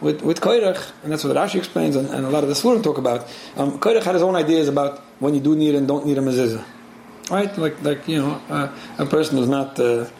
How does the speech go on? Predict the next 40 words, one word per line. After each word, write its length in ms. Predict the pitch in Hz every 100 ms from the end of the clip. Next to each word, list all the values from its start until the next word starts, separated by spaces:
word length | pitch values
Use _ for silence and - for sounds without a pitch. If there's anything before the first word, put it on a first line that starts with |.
| - - - -
who's 160 | - 123
not 140 | 139
a 20 |
Shemitah 240 | 127 139 127
Torah 180 | 131 127
mitzvahs, 600 | 165 - 123 113 - - - -
let's 160 | - 123
call 220 | - 117
it, 180 | 110 104 135
right? 240 | 123 139
A 60 | 110
Fra'id. 580 | 135 123 120 147 127 - - 143
And 80 |
he 20 | 165
has, 100 | 180 185 151
he 80 |
has 140 | 190 180
his 100 | 185
own 120 | 233
ideas. 440 | 160 156 175 120
Yehudi 260 | 143 170 190
Balev. 380 | 165 165 165 139
You 80 | 156
know, 80 |
I, 140 | 156 175
I 160 | 165
love 180 | 185 180
Hashem. 340 | 156 139 135 135
I 60 |
have 160 | 160 160
my 80 | 156
own 120 | 165
ideas 220 | 151 151
about 140 | 143
how 80 | 139
to 80 | 147
get 160 | 127 -
close 200 | 208 -
to 100 | 175
Him. 160 | 165